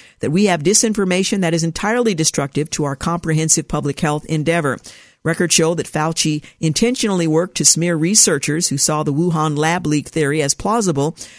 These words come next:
by suggesting they were peddling in unscientific conspiracy theories. Meanwhile, at the same summit,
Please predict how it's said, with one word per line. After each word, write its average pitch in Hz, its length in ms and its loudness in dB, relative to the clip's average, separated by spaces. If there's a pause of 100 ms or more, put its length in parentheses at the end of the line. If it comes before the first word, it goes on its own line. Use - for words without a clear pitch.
(120)
by 143 120 -2
suggesting 160 560 0
they 151 120 2
were 160 140 -2
peddling 185 460 0
in 160 280 0
unscientific 170 800 2
conspiracy 196 720 2
theories. 131 500 0 (800)
Meanwhile, 165 540 2
at 156 100 -4
the 160 60 2
same 208 300 4
summit, 143 380 2